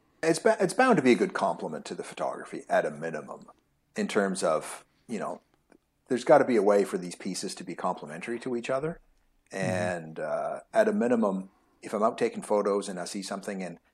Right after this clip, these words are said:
Speaker 1: and the photo's not great, but the video opportunity is, then, like, you do the switch and it gives you something else to come home with. 'Cause
Speaker 2: And there's
Speaker 1: sometimes, some days you come, as you know, some days you come home with nothing,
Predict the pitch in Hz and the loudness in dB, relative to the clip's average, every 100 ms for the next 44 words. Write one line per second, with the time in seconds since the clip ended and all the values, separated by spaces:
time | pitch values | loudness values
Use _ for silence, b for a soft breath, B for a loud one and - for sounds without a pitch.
0 | _ - 110 - 127 123 120 110 - 107 | _ -6 2 8 8 8 2 0 2 0
1 | 113 101 95 107 107 104 98 101 98 101 | 0 -4 -6 -4 0 2 0 0 -4 -6
2 | 95 92 90 98 98 - _ _ - 98 | -4 -4 -2 -4 -6 -14 _ _ -8 -8
3 | 92 _ - 101 - 104 110 107 101 147 | -10 _ -12 -10 -10 -6 -2 -2 -4 -4
4 | 165 - - 85 - _ _ _ 104 104 | -6 -6 -10 -10 -14 _ _ _ -8 -6
5 | 113 107 117 120 120 120 - 139 123 147 | -6 -6 -6 -6 -4 -6 -4 -4 -2 -2
6 | 180 175 - b b b b b b - | -4 -6 -10 b b b b b b 2
7 | 196 175 208 202 190 185 202 208 196 170 | 8 10 10 8 6 0 8 10 10 8
8 | 180 185 175 156 165 170 - B B 208 | 6 6 4 4 6 4 2 B B 4
9 | 233 247 196 175 180 160 175 175 - _ | 6 6 6 6 8 10 8 6 -6 _
10 | _ _ _ _ - 120 131 117 85 | _ _ _ _ 2 8 10 10 6